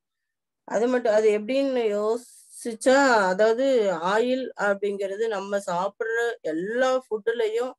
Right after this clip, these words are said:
ஆயில் இல்லாத ஃபுட்டே கிடையாது சாதாரணமாவே. அதனால அந்த ஒரு விஷயத்த மாத்துனாலே நம்ம நிறைய விஷயங்கள் லைஃப்ல மாறும் அப்படின்றது, ஓ,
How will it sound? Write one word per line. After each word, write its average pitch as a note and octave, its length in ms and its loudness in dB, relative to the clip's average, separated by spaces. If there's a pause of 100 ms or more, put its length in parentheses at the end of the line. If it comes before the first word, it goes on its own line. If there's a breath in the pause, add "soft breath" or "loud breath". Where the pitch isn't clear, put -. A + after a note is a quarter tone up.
ஆயில் A3 380 -4
இல்லாத G#3 400 -6
ஃபுட்டே F3+ 400 -10
கிடையாது E3 500 -4 (840)
சாதாரணமாவே. G3+ 960 0 (260)
அதனால G#3+ 500 0 (100)
அந்த A3 240 -2 (100)
ஒரு G#3 240 -4
விஷயத்த C4 480 -6
மாத்துனாலே A3+ 720 -2
நம்ம G#3+ 300 -4
நிறைய F#3 340 -2
விஷயங்கள் A3 440 -4
லைஃப்ல G3+ 400 -6
மாறும் G3+ 540 -4 (160)
அப்படின்றது, F#3 720 -6 (1400 soft breath)
ஓ, G3+ 100 0